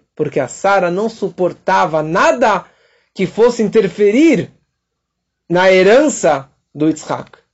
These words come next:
na herança monetária, principalmente a herança espiritual do monoteísmo do judaísmo. Essa que era a vida de Sara, essa conexão direta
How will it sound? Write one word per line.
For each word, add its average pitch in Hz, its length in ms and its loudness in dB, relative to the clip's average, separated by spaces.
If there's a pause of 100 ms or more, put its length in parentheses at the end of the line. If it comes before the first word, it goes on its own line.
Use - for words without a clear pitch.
(100)
na 139 160 0
herança 180 600 2
monetária, 170 680 0
principalmente 180 600 -6
a 151 40 -2
herança 151 380 -4
espiritual 151 760 -4 (200)
do 143 140 -4
monoteísmo 170 640 0
do 156 120 -2
judaísmo. 143 600 -2 (400)
Essa 247 320 0
que 233 100 -2
era 208 120 2
a 185 40 2
vida 208 280 0
de 175 100 -4
Sara, 156 460 -2 (540)
essa 180 540 0 (300)
conexão 254 880 2 (220)
direta 214 840 0